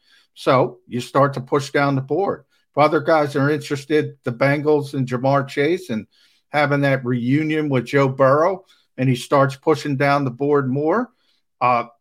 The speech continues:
Rick also mentioned there are certain teams that like Rashawn Slater better. I think they're nuts, but nonetheless,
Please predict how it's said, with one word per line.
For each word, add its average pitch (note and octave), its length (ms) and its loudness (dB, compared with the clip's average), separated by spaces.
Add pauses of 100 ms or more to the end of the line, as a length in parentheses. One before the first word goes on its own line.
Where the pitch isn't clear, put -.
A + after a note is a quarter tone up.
(520)
Rick D#3+ 260 4
also E3+ 360 4
mentioned F3+ 500 0
there E3 120 2
are D#3+ 60 0
certain F#3+ 340 -6
teams F3 280 -4
that F3+ 160 0
like F#3+ 180 0
Rashawn F#3 480 0
Slater A#3+ 580 -2
better. G2 340 -6 (220)
I B2+ 120 -2
think C3 240 -6
they're A2 160 -2
nuts, F#3 560 0
but C3 180 0
nonetheless, E3 760 0